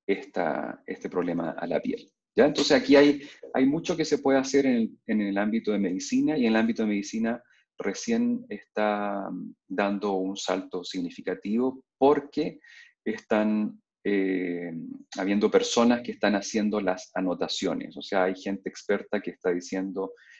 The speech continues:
"Este lunar es de esta clase, este otro lunar es de esta otra clase". Y muchas veces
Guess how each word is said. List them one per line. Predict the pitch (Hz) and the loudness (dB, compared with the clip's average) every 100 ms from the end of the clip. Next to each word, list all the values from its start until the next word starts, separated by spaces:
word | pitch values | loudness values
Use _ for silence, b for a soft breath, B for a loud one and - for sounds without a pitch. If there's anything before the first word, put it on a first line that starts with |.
| B - | B 0
"Este | 110 - 113 | 0 2 -2
lunar | 104 104 101 98 98 | 0 0 2 2 0
es | - 92 | -4 -6
de | - | -4
esta | 90 - 92 | -6 -4 -6
clase, | 95 95 92 - 90 - | 0 -2 -2 -4 -6 -6
este | - - - | -10 -10 -4
otro | 92 - 82 | -4 -4 -8
lunar | 76 87 87 | -6 -6 -8
es | - | -10
de | - | -14
esta | - - 82 | -14 -8 -6
otra | 78 87 | -4 -4
clase". | 92 90 - - B B B B | -4 -6 -6 -12 B B B B
Y | - | -2
muchas | 104 117 117 117 | 2 2 2 2
veces | 117 117 120 117 | 2 2 0 0